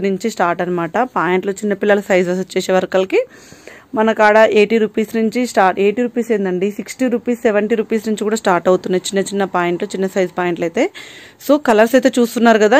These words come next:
ఇప్పుడు నేను ఇందాక చూపించాను కదా ఫస్ట్ వీ-, ఫస్ట్ ఆ పాయింట్లో సేమ్ అదే మోడల్ అనమాట. మనకు కింద క్లోజ్డ్ గ్రిప్ వస్తుంది and with డోరీ తోటి మనకు మంచి నైట్ ప్యాంట్, చాలా బాగుంది. కలర్స్ చూడండి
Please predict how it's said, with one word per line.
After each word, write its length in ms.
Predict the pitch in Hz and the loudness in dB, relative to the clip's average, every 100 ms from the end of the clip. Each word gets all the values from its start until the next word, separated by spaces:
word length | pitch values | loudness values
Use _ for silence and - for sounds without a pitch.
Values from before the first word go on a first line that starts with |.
| 330 | 4
ఇప్పుడు 200 | - 196 196 | 2 0 2
నేను 180 | 190 185 185 - | 4 2 2 0
ఇందాక 380 | 190 214 214 214 | 2 2 2 0
చూపించాను 420 | 208 202 - 208 196 | 0 -8 -2 0 2
కదా 140 | 196 247 | 2 2
ఫస్ట్ 240 | 208 - 208 | -2 -2 -2
వీ-, 180 | 202 196 202 | 0 0 -2
ఫస్ట్ 260 | 196 - 247 370 - - - - - 196 | -4 -2 -2 -2 -6 -20 -20 -12 2 2
ఆ 20 | 196 | 4
పాయింట్లో 320 | 196 202 208 226 | 4 4 0 2
సేమ్ 300 | 220 196 208 208 | 4 4 4 2
అదే 160 | 180 196 196 | 4 4 4
మోడల్ 220 | 190 185 180 | 4 4 2
అనమాట. 300 | 180 175 220 311 262 | 0 0 2 4 4
మనకు 280 | 196 190 240 - | 2 0 -4 -2
కింద 180 | 190 196 254 | 0 0 0
క్లోజ్డ్ 380 | 220 190 185 185 190 - _ - - 175 | 2 2 4 2 0 -6 _ -20 -6 -6
గ్రిప్ 240 | 180 - | -4 -4
వస్తుంది 400 | 185 - 185 196 440 - - - - - 226 | -4 -2 0 0 0 -6 -20 -20 -10 0 4
and 120 | 285 | 4
with 160 | 226 214 180 | 4 2 4
డోరీ 240 | 190 185 185 | 2 2 0
తోటి 240 | 208 - 381 415 | 0 2 0 0
మనకు 260 | 226 196 196 196 | -2 -4 -4 -2
మంచి 260 | 196 185 220 | -2 -2 -2
నైట్ 180 | 190 185 - | 0 -2 0
ప్యాంట్, 300 | 190 185 294 - - - - _ _ - | 0 2 -2 -4 -16 -20 -20 _ _ -2
చాలా 240 | 220 202 208 | 2 4 4
బాగుంది. 240 | 196 190 185 196 | 6 4 2 2
కలర్స్ 240 | 190 202 | 0 0
చూడండి 320 | 202 185 196 | 2 2 2